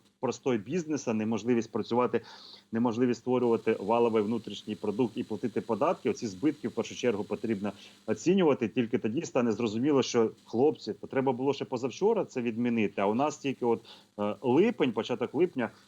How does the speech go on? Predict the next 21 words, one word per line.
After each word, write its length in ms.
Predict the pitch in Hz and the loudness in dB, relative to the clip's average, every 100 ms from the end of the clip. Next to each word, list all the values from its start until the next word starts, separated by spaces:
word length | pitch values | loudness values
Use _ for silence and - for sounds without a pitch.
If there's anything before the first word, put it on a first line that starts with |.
| _ - | _ -6
тільки 200 | 143 147 | 0 0
комітет 520 | - 131 131 156 156 | 2 2 2 0 0
поч-, 360 | 123 113 120 113 | -2 -4 -2 0
розглядає 580 | 113 104 113 127 131 113 | 0 0 0 2 2 2
цю 140 | 110 | -2
справу 420 | - 123 151 135 | -8 -2 2 2
і 20 | |
вирішує, 420 | 107 113 143 - 110 | 0 -2 -2 -4 -6
що 120 | 127 | -4
ж 100 | 117 | -4
нам 100 | 113 | -4
треба 280 | 113 113 113 | -2 0 0
зробити. 400 | 117 117 110 - | 0 0 -2 0
Це 80 | |
було, 300 | 120 131 143 | 0 2 0
треба 260 | 135 139 139 | 0 0 0
було 200 | 131 135 | 2 0
зробити 440 | 117 123 151 160 | 0 0 0 0
два 200 | 107 107 | 0 0
місяці 380 | 135 135 123 131 110 | 0 0 -4 -8 -4
тому. 320 | 127 107 78 | -2 -2 -6